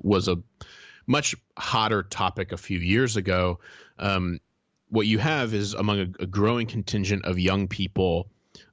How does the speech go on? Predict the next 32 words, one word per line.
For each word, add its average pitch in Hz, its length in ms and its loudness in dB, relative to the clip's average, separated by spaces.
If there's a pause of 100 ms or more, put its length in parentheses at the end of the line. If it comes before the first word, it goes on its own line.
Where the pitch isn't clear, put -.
um, 85 400 0 (240)
a 98 140 2
sort 110 300 0
of 95 100 0
philosophy 98 640 -4
that 90 180 -6
they, 92 380 0 (420)
they're 120 120 0
not - 180 0 (100)
atheists 117 720 0
per 98 280 0
se. 92 500 0 (300)
Um, 98 280 -2
you 123 120 2
know, 117 80 0
g-, 123 160 -10 (100)
growing 175 240 0
up, 101 180 0
I 98 100 -4
don't 98 100 -4
know 95 100 -4
if 90 100 -6
anyone 90 220 -4
else 87 220 -4
would 92 180 -4 (480)
identify 95 420 0
with 90 140 0
this, 87 180 -2
but - 140 2
it 92 80 0
was 90 140 0
like, 87 260 0